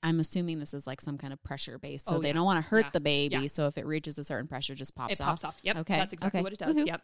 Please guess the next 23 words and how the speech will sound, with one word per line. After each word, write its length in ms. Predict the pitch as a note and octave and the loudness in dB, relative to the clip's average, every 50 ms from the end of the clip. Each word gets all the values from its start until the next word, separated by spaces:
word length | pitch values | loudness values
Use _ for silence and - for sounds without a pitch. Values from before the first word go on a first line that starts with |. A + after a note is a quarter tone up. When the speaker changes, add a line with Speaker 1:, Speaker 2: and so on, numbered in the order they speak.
| _ _ _ | _ _ _
Speaker 2:
And 160 | G#3 F#3+ F#3 | -2 -2 0
so 120 | - G#3 F#3+ | 0 -2 -2
they 100 | F#3 F3+ | -2 -4
can 120 | - G3 G3+ | -4 -6 -8
only 160 | G#3 A3 G3+ | -6 -8 -6
do 140 | G3+ G3+ F#3 | -4 -4 -4
it 100 | - - | -6 -6
three 180 | - F3+ D#3+ D3+ | -8 -8 -8 -8
times. 460 | - - C2+ - F2 - - - - _ _ _ _ _ _ | -8 -10 -12 -14 -14 -14 -14 -14 -14 _ _ _ _ _ _
And 100 | - F3+ E3+ | -8 -6 -4
when 100 | E3 E3 | -4 -6
that 180 | D3 - - | -8 -6 -4
second 380 | - - F#3 F3 - G3+ F3 - | -2 0 0 -2 -2 -8 -10 -10
time 240 | - F3+ E3+ D#3+ D#3 | -10 -10 -10 -10 -10
it 120 | - - | -12 -14
popped, 460 | - - - D3+ C#3 - - - - - _ _ - | -8 -4 -2 -2 -2 -4 -8 -12 -18 -20 _ _ -10
uh, 80 | F3+ | -8
my 320 | F3 F3 E3+ E3+ F3 F#3+ G#3 | -6 -6 -6 -4 -2 -4 -4
heart 380 | G3+ - E3+ E3 D#3 - - | -4 -4 -4 -4 -4 -6 -10
fell 280 | - - - E3 D#3+ E3 | -14 -8 -6 -4 -4 -4
to 40 | E3+ | -6
my 120 | F3+ G3 G3 | -8 -8 -6
stomach 520 | - - - E3 D#3+ D#3 D3+ C#3+ - | -6 -4 -4 -6 -6 -6 -10 -12 -16